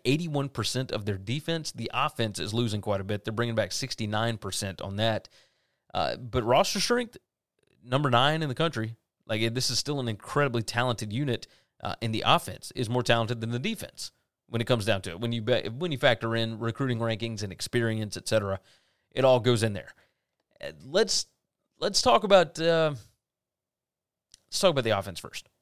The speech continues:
Offensive coordinator Josh Gattis, of course, comes over from Michigan. He burned a couple of bridges on his way out of Ann Arbor. I think we can say that safely. But I'm not sure that we've actually seen what his offense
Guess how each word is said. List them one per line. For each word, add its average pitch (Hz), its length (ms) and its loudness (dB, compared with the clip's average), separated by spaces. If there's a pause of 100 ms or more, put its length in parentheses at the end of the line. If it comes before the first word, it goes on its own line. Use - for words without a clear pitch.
(340)
Offensive 143 320 0
coordinator 151 360 2
Josh 123 400 2
Gattis, 135 340 4
of - 80 -14
course, 123 220 0
comes 117 180 0
over 110 180 2
from 113 280 0
Michigan. 131 420 -2 (300)
He 139 560 -6 (720)
burned 143 220 6
a - 20 0
couple 131 240 4
of 113 80 -2
bridges 123 340 2
on 123 100 0
his 110 120 -2
way 123 160 4
out 117 80 6
of 101 80 -2
Ann 117 200 -2
Arbor. 117 340 2
I 117 40 4
think 110 200 -2
we 117 80 0
can 110 120 -6
say 107 180 0
that 110 200 2
safely. 123 460 -2 (960)
But 160 120 8
I'm 165 100 4
not 233 180 -2
sure 233 180 -2
that 202 100 2
we've 156 180 2
actually 156 320 0
seen 156 420 -2
what 127 240 0
his 147 460 -2 (100)
offense 120 540 -2